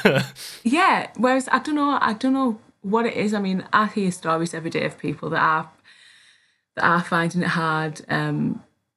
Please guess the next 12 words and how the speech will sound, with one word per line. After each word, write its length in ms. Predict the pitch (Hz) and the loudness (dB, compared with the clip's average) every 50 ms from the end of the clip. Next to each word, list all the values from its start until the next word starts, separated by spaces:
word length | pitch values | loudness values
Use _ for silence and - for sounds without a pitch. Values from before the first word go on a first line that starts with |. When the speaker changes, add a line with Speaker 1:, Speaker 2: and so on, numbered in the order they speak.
| _ _ _ | _ _ _
Speaker 2:
that 160 | 185 190 160 | -2 -2 0
are 260 | 160 160 156 156 151 - | 0 0 -2 -4 -4 -6
getting 400 | - - - - 160 165 170 170 | -6 -6 -4 -4 -4 -4 -6 -8
stigma, 420 | - - - - 170 165 165 147 - | -10 -10 -8 -6 -4 -2 -2 -2 -2
like 100 | - - | -4 -4
you 60 | 180 | -6
say, 160 | - 175 170 | -6 -6 -8
from 160 | 165 - 180 | -6 -2 -2
medical 300 | 175 160 151 - - 175 | -2 -2 -4 -6 -6 -6
professionals. 520 | - - 165 151 - - 160 151 151 160 - | -4 -4 -6 -6 -6 -6 -4 -4 -4 -4 -6
There's 180 | - 180 - | -6 -8 -8
people, 640 | - - 190 175 175 - - 175 170 160 156 - - | -4 -2 -2 -2 -2 -2 -2 -2 0 0 -2 -4 -8